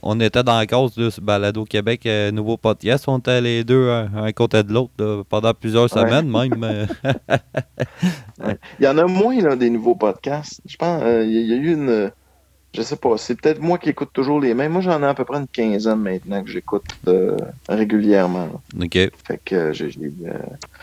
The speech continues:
Speaker 2: mais, euh, c'est ça, ça, ça dépend, parce que moi, je fais énormément de route. Euh, je, des fois, je fais quinze, euh, euh, quinze, euh, quinze heures de route, là, dans une semaine, c'est pas rare, là. Je travaille, euh, dans le fond, je suis,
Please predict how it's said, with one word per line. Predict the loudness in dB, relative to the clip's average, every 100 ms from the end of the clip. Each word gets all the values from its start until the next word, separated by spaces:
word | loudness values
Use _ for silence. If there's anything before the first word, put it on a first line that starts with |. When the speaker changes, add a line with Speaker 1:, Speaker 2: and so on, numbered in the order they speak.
| -20 -12 -2
Speaker 2:
mais, | 0 2 0
euh, | -2
c'est | -2
ça, | 0 -2
ça, | -2
ça | 0 2
dépend, | 4 2 0
parce | -2
que | -2
moi, | -2
je | 0
fais | 2
énormément | 4 4 4 4 2
de | 2
route. | 0 -2 -6 -10
Euh, | -4 -2 -2
je, | -4 -10 -14 -10
des | -6
fois, | -4 -4
je |
fais | -4 -2
quinze, | 2 2 2
euh, | 2 0 -2 -10 _ _ _ _ _ _ _ -20
euh, | -16 -14 -12 -14 -14 -16 -20 -10
quinze, | 0 2 2 2
euh, | 0 0 -2 -4
quinze | 2 4 6
heures | 6
de | 4
route, | 4 2 2
là, | 2
dans | 2 0
une | 0
semaine, | 0 0 -2
c'est | 0
pas | 0
rare, | 0 -2
là. | -6
Je | -10
travaille, | 0 4 4 4 2
euh, | 0 -4 -18 -20 -20 -4
dans | -2
le |
fond, | 0 -2
je |
suis, | 2